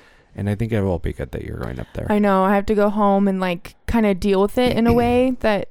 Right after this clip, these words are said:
Speaker 2: I haven't had to
Speaker 1: You have to
Speaker 2: before.
Speaker 1: confront it.
Speaker 2: Yeah. And so I think what's hard, too, is that I'm kind of over the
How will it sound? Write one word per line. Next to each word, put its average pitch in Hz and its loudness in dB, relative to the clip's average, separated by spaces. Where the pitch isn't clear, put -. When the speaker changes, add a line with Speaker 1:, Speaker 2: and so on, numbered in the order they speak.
Speaker 2:
I 226 2
haven't 220 2
had 220 2
to - -2
Speaker 1:
You 240 2
have 240 0
to 240 0
Speaker 2:
before. 247 2
Speaker 1:
confront 254 4
it. - -4
Speaker 2:
Yeah. 208 0
And 220 2
so 190 2
I 240 2
think 254 -2
what's 262 0
hard, 214 0
too, 214 2
is 202 2
that 180 -2
I'm 208 2
kind 214 2
of 208 0
over 208 4
the 185 0